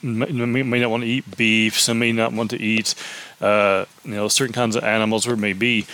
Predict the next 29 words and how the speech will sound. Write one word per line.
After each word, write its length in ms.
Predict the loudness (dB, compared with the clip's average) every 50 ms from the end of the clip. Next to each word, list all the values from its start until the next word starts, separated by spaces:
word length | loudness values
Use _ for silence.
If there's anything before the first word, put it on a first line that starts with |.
| -16 -16 -16 -6
And 100 | -2 0
so, 320 | 2 4 4 4 4 2 0 -6 _ _ _ _ _ _ _ -2
as 260 | 2 4 4 6 6 4
a 100 | 4 2
brother 360 | 4 2 2 4 4 4 4
or 60 | 4
sister 340 | 4 4 2 2 0 0 -2
in 80 | -2
Christ, 420 | -2 0 2 2 2 2 0 0 -2
we 80 | 0
shouldn't 380 | 0 0 2 2 2 2 0 -2 -12 -18 _ -20 -20 -20 -6 -4
indulge 400 | -2 0 2 4 4 4 4 2
in 100 | 0 2
those 260 | 2 2 2 2 2
things 440 | 2 2 2 2 0 0 -2 -2 -4
in 200 | -2 -2 -2 0
front 180 | 0 0 2 2
of 80 | 2
them. 240 | 0 -2 -4 -6 -8
We 80 | -4 -2
should 180 | -2 0 0
avoid 280 | -2 0 0 0 0 0
it 80 | -2
because 280 | -6 -2 0 2 2 2
it 140 | 0 -2 -4
causes 300 | 0 2 4 4 4 4
them 120 | 0 -2
to 60 | 0
stumble. 400 | -2 0 2 2 0 0 -2 -6